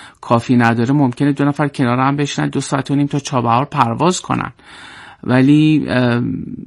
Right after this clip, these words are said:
در سینما یک فیلم قرار نود دقیقه دیده بشه، فاصله‌ای که قرار رخ بده می‌تونه با رعایت این پروتکل‌ها. و حتماً، اه،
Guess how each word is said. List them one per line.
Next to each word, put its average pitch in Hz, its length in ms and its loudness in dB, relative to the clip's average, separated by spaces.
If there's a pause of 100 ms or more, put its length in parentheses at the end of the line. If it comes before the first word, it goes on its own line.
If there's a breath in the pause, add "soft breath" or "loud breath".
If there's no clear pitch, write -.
(200)
در 113 380 2
سینما 131 520 4
یک 156 180 2
فیلم 156 220 0
قرار 131 280 2
نود 139 340 2
دقیقه 147 280 0
دیده 131 260 -2
بشه، 135 260 -2
فاصله‌ای 127 840 -2
که 131 200 -4
قرار 117 560 -4 (320)
رخ 120 380 -4
بده 117 220 0
می‌تونه 143 520 2 (580 loud breath)
با 156 260 4
رعایت 160 600 6
این 165 120 4
پروتکل‌ها. 123 840 -2 (420 loud breath)
و 143 60 2
حتماً، 185 680 2
اه، 143 420 2